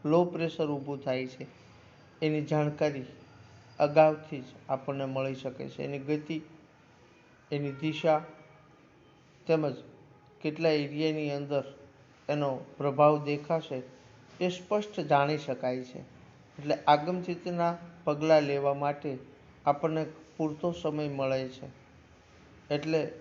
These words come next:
જાનમાલથી, નુકસાનીથી બચી શકાય છે. તો આવા ચક્રવાતો છે એ માત્ર ભારતમાં નહીં, દુનિયાની અંદર આનાથી પણ ભયંકર આવે છે.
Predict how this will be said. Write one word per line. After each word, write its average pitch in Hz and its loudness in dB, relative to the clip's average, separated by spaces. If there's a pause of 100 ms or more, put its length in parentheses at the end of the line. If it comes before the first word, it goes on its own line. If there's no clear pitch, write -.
(360)
જાનમાલથી, 147 4 (600)
નુકસાનીથી 151 0
બચી 147 -4
શકાય 139 -6
છે. - -18 (560)
તો 175 4 (180)
આવા 208 8
ચક્રવાતો 202 2
છે 208 -4
એ 190 0
માત્ર 185 0 (120)
ભારતમાં 175 2
નહીં, 151 -4
દુનિયાની 170 0
અંદર 156 0 (440)
આનાથી 175 4
પણ 180 -4
ભયંકર 147 2
આવે 127 2
છે. - -14